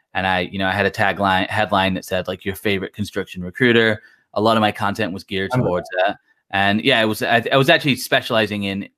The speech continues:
Speaker 1: drywall. So I had, like, "Your favorite drywall recruiter." And, um, it was commercial drywall projects, which were pretty big, you know, thirty million dollar jobs. Uh, so the, you know, the bigger kind of commercial jobs. And this, um, owner of this drywall company just re-,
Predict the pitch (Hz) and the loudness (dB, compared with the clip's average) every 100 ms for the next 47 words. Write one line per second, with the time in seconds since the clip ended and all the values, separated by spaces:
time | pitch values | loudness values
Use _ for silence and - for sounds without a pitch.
0 | _ 101 101 92 101 113 123 131 - - | _ -14 -2 0 2 4 4 2 -4 -4
1 | 113 110 110 107 95 104 120 113 104 104 | 0 2 2 0 0 -2 2 2 0 0
2 | 101 98 95 95 90 - 104 90 87 - | 0 2 -2 -2 -6 -4 -2 -2 -4 -4
3 | 95 90 90 _ - _ _ 90 92 92 | -4 -2 -6 _ -20 _ _ -2 -2 -2
4 | - - 107 - 117 117 113 107 104 104 | -8 -8 -10 -2 2 2 2 2 4 4
5 | 104 104 95 104 95 98 95 - 98 98 | 4 4 4 2 2 0 -2 -4 -12 -12
6 | 92 _ - 127 110 92 101 95 95 92 | -14 _ -6 -2 -2 -2 -4 -4 -8 -8
7 | - 107 104 101 98 98 92 92 90 92 | 0 0 2 0 0 0 2 2 2 2
8 | 92 92 87 - _ _ _ - 95 - | 4 2 0 -8 _ _ _ 0 0 2
9 | 113 104 - 135 117 104 87 - 120 117 | 2 0 -6 2 4 4 0 2 4 4
10 | 107 110 98 - 107 104 98 95 95 92 | 2 -2 -4 -4 -2 -2 -2 -6 0 0
11 | 90 - 98 95 _ - _ _ - 113 | 0 -4 -6 -6 _ -20 _ _ -2 0
12 | 104 113 101 98 101 117 123 120 107 98 | 2 2 4 4 0 2 4 4 0 -4
13 | - 101 110 101 101 95 95 87 - 101 | -2 2 2 2 -2 -8 -8 -12 -12 -14
14 | - | -16